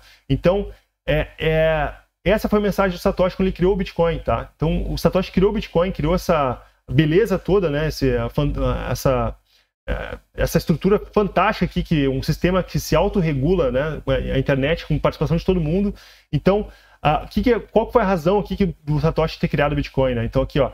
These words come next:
"eliminar a necessidade de intermediários como os bancos, criando uma moeda voltada para as pessoas." Essa aqui é o objetivo do Bitcoin, te vo-, devolver a liberdade,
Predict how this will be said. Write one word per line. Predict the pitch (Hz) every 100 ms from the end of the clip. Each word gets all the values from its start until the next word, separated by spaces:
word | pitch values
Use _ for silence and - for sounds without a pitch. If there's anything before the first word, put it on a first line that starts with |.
| - - -
"eliminar | 143 196 196 180 208
a |
necessidade | 226 208 175 180 180
de |
intermediários | - 190 190 175 185 196 220
como | - 185 196
os | 147
bancos, | 135 151 196 - 202
criando | - 165 190
uma | 190 180
moeda | 160 156 165
voltada | 160 160 147 156
para | 160
as | 160
pessoas." | - 170 156 147 120
Essa | 143 -
aqui | 180 185
é |
o |
objetivo | 170 165 - 165
do |
Bitcoin, | 160 - 151
te | - 143
vo-, | 147
devolver | 160 160 165 151
a |
liberdade, | 180 180 180 143 139 139